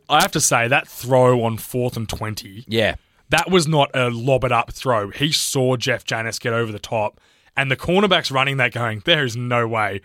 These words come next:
Speaker 1: I'm gonna pick this off." And when it comes out of his hand, you actually see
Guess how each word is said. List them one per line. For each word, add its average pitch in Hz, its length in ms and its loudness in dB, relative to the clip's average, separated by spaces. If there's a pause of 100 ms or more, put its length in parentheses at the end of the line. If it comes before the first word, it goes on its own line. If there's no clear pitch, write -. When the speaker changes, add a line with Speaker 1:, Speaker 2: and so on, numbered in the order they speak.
(180)
Speaker 1:
I'm 131 160 0
gonna 127 140 -4
pick - 240 -4
this 120 180 -4
off." 117 320 -2 (320)
And 120 60 -6
when 123 100 -2
it 117 60 -6
comes 160 240 0
out 160 60 4
of 147 60 2
his 131 100 -2
hand, 139 140 -2
you 131 120 -2
actually 156 300 -2
see 135 340 -2